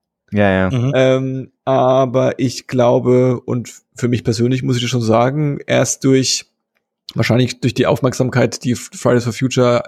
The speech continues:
Speaker 3: überhaupt kreiert hat, äh, äh, ähm, das ein bisschen mehr in den Vordergrund gerückt hat, dass es nicht darum geht, oh nein, dann ist es warm, ja, oder
Speaker 1: Ja, ja.
Speaker 3: dann schmelzen
Speaker 2: Mhm.
Speaker 3: die Eiskappen.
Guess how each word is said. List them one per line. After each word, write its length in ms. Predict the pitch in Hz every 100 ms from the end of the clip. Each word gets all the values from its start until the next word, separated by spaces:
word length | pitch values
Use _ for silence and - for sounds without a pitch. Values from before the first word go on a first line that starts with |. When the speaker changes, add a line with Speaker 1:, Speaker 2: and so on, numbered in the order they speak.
| -
Speaker 3:
überhaupt 440 | 123 120 120 -
kreiert 400 | - 117 120 160
hat, 280 | 170 165 - _ - - - _ -
äh, 80 | 127
äh, 840 | 120 123 - 120 120 - 117 120
ähm, 340 | 120 120 123 120 _ _ _
das 180 | - -
ein 100 | 131
bisschen 580 | 131 - 131 120 123 123
mehr 320 | 120 127 135
in 80 | 123
den 120 | 123
Vordergrund 480 | 123 139 143 - 107
gerückt 260 | 104 104 -
hat, 220 | 98 -
dass 160 | 117 120
es 120 | -
nicht 240 | 143 165
darum 260 | 160 143 131
geht, 340 | 123 123 123 - - - - _
oh 140 | - 123
nein, 720 | 127 135 131 120 143 180 165 _ _ _ _ _ _ _
dann 160 | 127 127
ist 160 | 123
es 180 | 127 -
warm, 460 | 117 120 110 95 95 _
ja, 360 | - 120 147 143
oder 340 | 123 120 117
Speaker 1:
Ja, 140 | 117 92 90 92
ja. 60 | 90 -
Speaker 3:
dann 140 | 123
schmelzen 680 | - 135 131 160 165 - 123
Speaker 2:
Mhm. 40 |
Speaker 3:
die 140 | 135 -
Eiskappen. 760 | 113 143 - - - 107